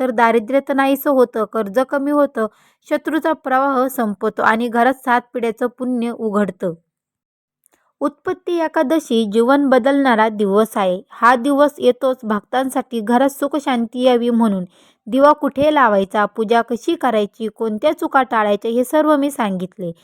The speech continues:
श्रद्धा ठेवून करा, सकर्मता परिणाम नक्की जाणवेल. उत्पत्ती एकादशीच्या दिवशी हा उपाय इतका शक्तिशाली मानला जातो की दारिद्र्याचं सावट नष्ट होतं, घरातील वाईट ऊर्जा संपते,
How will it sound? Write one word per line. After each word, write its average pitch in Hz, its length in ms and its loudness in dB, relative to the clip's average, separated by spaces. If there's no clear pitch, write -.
श्रद्धा 240 360 2
ठेवून 277 320 -2
करा, 277 320 2
सकर्मता 254 720 -2
परिणाम 247 520 -2
नक्की 240 360 -4
जाणवेल. 196 500 -2
उत्पत्ती 349 520 -6
एकादशीच्या 311 720 -2
दिवशी 277 680 -2
हा 254 180 0
उपाय 285 380 -2
इतका 262 360 -6
शक्तिशाली 294 600 -4
मानला 277 360 0
जातो 262 380 -2
की 262 80 -8
दारिद्र्याचं 247 680 -2
सावट 240 480 0
नष्ट 269 340 -6
होतं, 269 360 -4
घरातील 214 480 -4
वाईट 226 340 0
ऊर्जा 269 320 -4
संपते, 254 680 -6